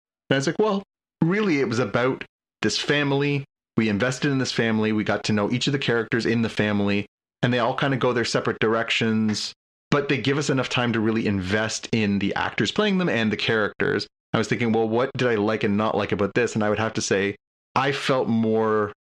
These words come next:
attached to the show once they sort of settled into a little bit more of the same actors playing the same characters over the last four episodes, five episodes. It,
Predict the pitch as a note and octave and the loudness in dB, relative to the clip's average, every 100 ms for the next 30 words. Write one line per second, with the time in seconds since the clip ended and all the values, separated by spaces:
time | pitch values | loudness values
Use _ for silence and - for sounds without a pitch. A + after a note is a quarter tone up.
0 | - - - - B2 A#2 - - - - | -6 -4 -4 -2 -2 -2 -2 -4 -4 -4
1 | A#2 G#2+ - - G#2+ G2+ G2 G#2 G2 G#2+ | -2 0 0 0 2 2 2 0 0 -2
2 | G#2 G2+ F#2+ - - A#2+ G2+ G2+ A2+ G#2+ | 0 -2 -2 -2 0 0 0 0 0 0
3 | - G2+ F#2+ - F#2+ F#2+ G2 F#2+ F#2+ F#2+ | 0 0 0 -2 -2 0 0 0 0 0
4 | F#2 F2+ - F2+ - G2+ F#2 F2 F2 A#1 | 0 -2 -2 -2 0 0 0 -2 -2 -4
5 | - D#2+ F2 - F#2 F#2 E2 - G#2 F#2 | -2 -2 -2 -2 -2 0 -2 -2 -2 0
6 | F2+ F#2 F#2 - - - B1+ - - - | 0 -2 -2 -4 -6 -4 -2 -2 -2 -4
7 | - - - - - A2+ F#2+ G2 - - | -4 -6 -4 -4 -2 -2 -2 -4 -4 -6
8 | A#2 - _ _ - - | -8 -14 _ _ -4 -4